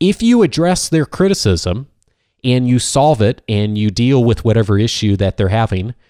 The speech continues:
a lot of times they just find something else and they're on to the next thing that they're being critical of, uh, of you or anyone else of. And of course that, you know, this stems from many times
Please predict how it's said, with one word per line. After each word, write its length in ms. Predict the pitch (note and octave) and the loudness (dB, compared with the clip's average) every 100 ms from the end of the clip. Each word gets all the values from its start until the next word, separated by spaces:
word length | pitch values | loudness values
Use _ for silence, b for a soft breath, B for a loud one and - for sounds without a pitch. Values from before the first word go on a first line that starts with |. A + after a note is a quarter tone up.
| _ _ _ A2 | _ _ _ -4
a 80 | |
lot 200 | A2+ C3 | 0 0
of 60 | D3+ | -2
times 280 | - C#3 B2 | -2 -2 -2
they 120 | A2+ | -2
just 240 | A2+ C#3 | -2 -4
find 540 | - _ - G2+ B2 A#2+ | -8 _ -4 -2 -2 -2
something 320 | B2+ A#2+ B2 | -4 -2 -2
else 260 | B2 F#2+ - | -2 -4 -6
and 80 | |
they're 160 | F#2 F#2+ | -4 -2
on 200 | G2+ G#2 | -2 -4
to 120 | - | -4
the 140 | F#2+ F2+ | -4 -4
next 400 | F#2 A2+ - - | -4 -4 -6 -4
thing 220 | G#2+ G2 | -2 -2
that 180 | F#2 - | -4 -2
they're 240 | G#2 G2+ | 0 0
being 340 | F2+ G2+ G2 | 0 -2 -2
critical 560 | F#2 - A#2+ G2+ - F2+ | -6 -4 -2 -2 -4 -6
of, 300 | F2 D#2+ - _ | -6 -8 -18 _
uh, 240 | E2 F2 F#2 | -10 -8 -4
of 160 | F#2+ | -4
you 360 | G2+ A2 A2+ A#2 | 0 2 4 4
or 200 | G2 F2+ | 4 4
anyone 340 | G2+ F#2+ F#2+ | 2 0 0
else 240 | F#2 F2 - | -2 -4 -8
of. 240 | - - _ b b b b b - | -14 -18 _ b b b b b -4
And 300 | E3+ E3+ E3+ | -2 -2 -2
of 160 | C#3 | -4
course 560 | - - A3 G#3+ - - - _ | -4 0 2 2 -2 -8 -12 _
that, 440 | A#2 C3 B2+ - _ | -4 -2 -2 -4 _
you 100 | - | -4
know, 120 | A#2+ | -2
this 320 | A2+ D3 - - _ _ - | 0 0 -2 -6 _ _ -14
stems 580 | B2 - - F3 F#3 - | -10 -6 -2 0 -2 -4
from 540 | - G#2 F2+ F#2 A2 - - | -4 -2 -2 -4 -6 -12 -8
many 420 | A2+ B2+ F3+ E3 | -4 0 0 0
times 600 | - G2 F2 F2 F#2+ - | -2 -6 -6 -6 -8 -12